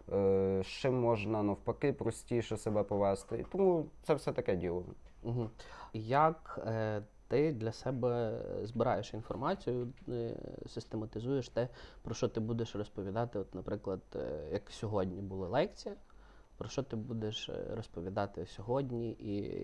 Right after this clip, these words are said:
Speaker 2: як ти будеш готуватися до наступної лекції?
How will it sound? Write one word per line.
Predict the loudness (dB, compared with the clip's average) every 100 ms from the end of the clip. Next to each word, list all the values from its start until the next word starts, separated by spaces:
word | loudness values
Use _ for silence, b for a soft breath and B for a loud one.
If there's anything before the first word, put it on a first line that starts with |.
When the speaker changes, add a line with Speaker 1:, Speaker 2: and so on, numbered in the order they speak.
| -2
Speaker 2:
як | -2 -2
ти | -6
будеш | -4 -6 -6
готуватися | -2 -2 -4 -6 -6
до | -4
наступної | -8 -8 -10 -10 -14 -10 -10
лекції? | -10 -14 -16 -18